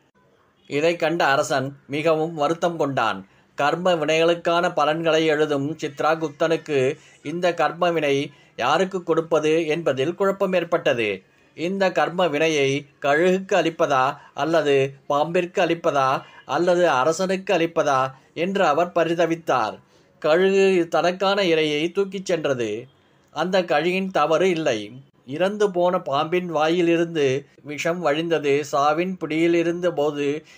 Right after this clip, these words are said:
எதேச்சையாக நடந்தது. அந்த நிகழ்வு பாம்பின் தவறும் இல்லை. அரசனுக்கு உணவில் பாம்பின் விஷம் கலந்திருப்பது தெரியாது. அவன் அறியாமல் நடந்த நிகழ்வுக்கு அவன் மீதும் குற்றம் சுமத்துவது சரியில்லை.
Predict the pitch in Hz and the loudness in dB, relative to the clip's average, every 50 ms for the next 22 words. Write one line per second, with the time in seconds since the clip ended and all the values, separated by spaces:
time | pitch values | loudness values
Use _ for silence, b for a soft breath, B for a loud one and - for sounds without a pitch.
0 | B B 107 120 127 127 151 165 170 170 - 180 175 165 175 185 190 170 170 156 | B B -4 -4 -2 0 0 -2 -2 -2 0 0 2 2 2 0 0 0 -2 -2
1 | 156 156 143 127 127 113 107 107 - b b b b b b 131 151 175 185 185 | -2 -2 -2 0 0 -2 -4 -4 -8 b b b b b b -4 -4 -2 0 2
2 | 185 180 170 160 151 151 156 160 175 170 160 156 147 147 156 156 - 139 143 151 | 2 4 4 2 2 2 2 2 2 2 2 2 2 2 2 0 0 0 0 0
3 | 151 156 170 185 185 - 131 131 139 131 160 180 185 170 160 156 147 117 104 101 | 0 -2 -4 -4 -2 0 0 2 2 0 0 -2 -2 -2 -2 0 0 0 -2 -4
4 | 95 - b b b b b b 110 127 151 165 180 180 190 185 185 - 190 170 | -8 -12 b b b b b b -2 -2 0 0 0 0 0 -2 -2 -2 -2 0
5 | 160 160 156 175 180 175 - 151 139 143 147 156 175 175 170 160 151 139 135 170 | 0 0 0 0 -2 -2 0 0 0 0 0 -2 -4 -4 -4 -6 -6 -4 -4 -4
6 | 170 165 160 151 151 160 170 165 151 143 - 143 131 139 160 175 190 185 185 185 | -4 -2 -2 0 0 0 0 -2 -4 -2 -2 -2 0 -2 -2 -2 -2 -2 0 0
7 | 180 165 147 131 113 104 98 95 - b b b b b b b - 143 156 180 | 2 2 0 0 -2 -4 -6 -8 -12 b b b b b b b -4 -4 -2 -2
8 | 180 156 131 131 143 151 165 165 170 175 196 196 190 180 170 165 175 170 180 185 | 0 0 0 0 2 2 2 2 2 2 0 0 0 0 0 0 0 0 0 -2
9 | 170 165 135 139 151 165 170 170 165 165 - 156 139 135 139 143 b b b b | -2 0 0 0 2 2 2 0 -2 -2 -2 0 0 0 0 -2 b b b b
10 | - 123 135 147 180 185 180 175 156 151 147 156 180 190 185 185 170 - 180 175 | -4 -2 0 0 0 -2 -2 -2 -2 -2 -2 -2 -4 -4 -6 -4 -4 -4 -4 -4
11 | 170 - 170 170 170 170 170 156 139 139 135 160 175 - 190 180 180 175 170 160 | -4 -4 -2 -2 -2 -2 -2 -2 0 0 0 0 -2 0 0 0 2 0 0 0
12 | 143 127 107 101 95 90 - | 0 -2 -2 -2 -4 -8 -12